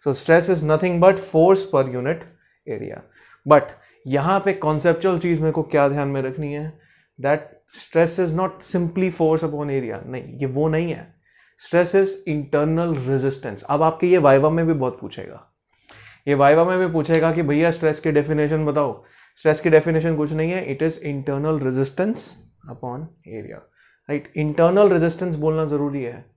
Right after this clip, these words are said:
internal resistance which is provided by the material। समझ लो ना, समझो एक बात कि फोर्स मेरे ऊपर भी लग सकती है और मेरे किसी के साथ के दोस्त पे भी लग सकती है, but it will be different।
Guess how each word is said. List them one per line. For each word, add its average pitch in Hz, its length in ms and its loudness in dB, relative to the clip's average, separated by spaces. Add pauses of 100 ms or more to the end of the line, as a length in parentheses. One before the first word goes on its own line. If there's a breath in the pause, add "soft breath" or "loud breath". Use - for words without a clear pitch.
(360)
internal 147 420 -4
resistance 143 420 -4
which 143 180 -8
is 160 80 -6 (120)
provided 135 420 -2
by 127 140 -2
the 131 140 -8
material। 113 320 -10 (220)
समझ 190 380 0
लो 160 120 0
ना, 180 180 -8 (380 loud breath)
समझो 170 280 2
एक 175 200 2
बात 143 320 2 (280 soft breath)
कि 165 80 0
फोर्स 160 460 2
मेरे 151 280 4
ऊपर 190 240 8
भी 190 100 8
लग 180 120 8
सकती 180 420 2
है 190 100 6
और 190 100 4
मेरे 175 280 2
किसी 175 300 0
के 185 100 0
साथ 156 340 4
के 165 160 0
दोस्त 156 260 0
पे 160 60 -2
भी 151 100 -2
लग 131 120 -2
सकती 127 240 -10
है, 127 100 -4
but 147 120 -2
it 156 320 -6
will 165 140 4
be 175 120 2
different। 139 420 -4